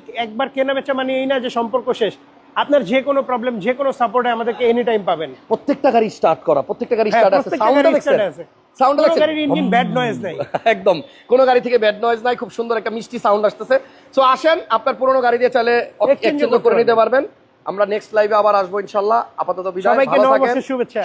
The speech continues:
Speaker 2: সবাইকে অ্যাডভান্স অগ্রিম বাংলা নববর্ষের শুভেচ্ছা।
Speaker 1: শুভেচ্ছা।
Speaker 2: এই নববর্ষে যারা গাড়ি কিনতে চাচ্ছেন, চলে আসেন।
Speaker 1: চলে
Speaker 2: জিপ
Speaker 1: আসেন।
Speaker 2: গাড়ি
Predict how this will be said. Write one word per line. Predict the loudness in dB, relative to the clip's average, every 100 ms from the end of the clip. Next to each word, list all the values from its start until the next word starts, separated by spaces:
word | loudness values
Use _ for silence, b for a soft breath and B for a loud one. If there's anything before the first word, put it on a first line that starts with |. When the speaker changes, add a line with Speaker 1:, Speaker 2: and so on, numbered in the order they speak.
| 0
Speaker 2:
সবাইকে | 2 2 2
অ্যাডভান্স | 2 0 0 0 -2 -10 -4
অগ্রিম | -2 -2 -4 -4 0
বাংলা | 2 2
নববর্ষের | 2 2 0 -2 -4
শুভেচ্ছা। | 0 2 4 2
Speaker 1:
শুভেচ্ছা। | 0 -8 -20 _ 2
Speaker 2:
এই | 4 4
নববর্ষে | 4 2 0 2
যারা | 2
গাড়ি | 2 0
কিনতে | 0 -4
চাচ্ছেন, | -4 -2 -4 -2
চলে | 0 0
আসেন। | 2 0
Speaker 1:
চলে | 2
Speaker 2:
জিপ | 0
Speaker 1:
আসেন। | 2
Speaker 2:
গাড়ি | 0